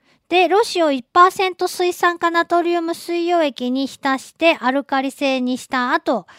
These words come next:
自然乾燥させると青色の試験紙ができる。で、この青色の試験紙を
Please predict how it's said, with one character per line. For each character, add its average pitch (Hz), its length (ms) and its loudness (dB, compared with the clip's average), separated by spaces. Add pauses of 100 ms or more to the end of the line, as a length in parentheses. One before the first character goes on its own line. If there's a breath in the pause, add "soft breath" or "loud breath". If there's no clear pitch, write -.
(180 loud breath)
自 294 200 -8
然 294 280 -2
乾 285 240 0
燥 233 240 -4
さ 240 160 -8
せ 320 120 -2
る 370 140 -2
と 480 100 0 (240)
青 269 300 0
色 277 240 -2
の 392 120 -2
試 - 120 -10
験 285 220 -4
紙 381 180 -8
が 466 220 -2
で 214 140 -6
き 180 120 -12
る。 151 100 -18 (580 soft breath)
で、 349 80 -6
こ 415 140 4
の 403 240 2
青 359 180 4
色 403 200 0
の 403 140 -2
試 - 140 -10
験 415 220 -4
紙 311 240 -6
を 359 180 6